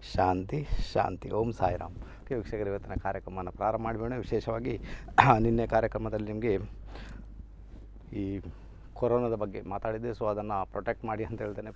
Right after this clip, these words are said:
ಕೊರೋನಾನ ಅಲ್ವಾ ಗೆಲ್ಲಲಿಕ್ಕೆ ಪ್ರಯತ್ನ ಮಾಡಿ, ತುಂಬ ಚೆನ್ನಾಗಿರುತ್ತೆ. ಇವತ್ತು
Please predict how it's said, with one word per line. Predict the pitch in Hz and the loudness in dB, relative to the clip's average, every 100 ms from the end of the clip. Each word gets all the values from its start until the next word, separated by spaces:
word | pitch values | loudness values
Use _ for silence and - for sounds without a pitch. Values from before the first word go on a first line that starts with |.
| - | -4
ಕೊರೋನಾನ | 107 98 101 101 110 104 | -2 -2 -2 -4 -4 -4
ಅಲ್ವಾ | 123 117 90 87 | -2 -4 -4 0
ಗೆಲ್ಲಲಿಕ್ಕೆ | 113 117 - | 2 2 -2
ಪ್ರಯತ್ನ | 107 107 - 110 | 4 4 4 -2
ಮಾಡಿ, | 107 | -2
ತುಂಬ | - 95 | -6 -6
ಚೆನ್ನಾಗಿರುತ್ತೆ. | 101 107 107 101 104 131 - - - - | -2 -2 -2 -2 -4 -6 -8 -12 -8 2
ಇವತ್ತು | 160 - | 4 6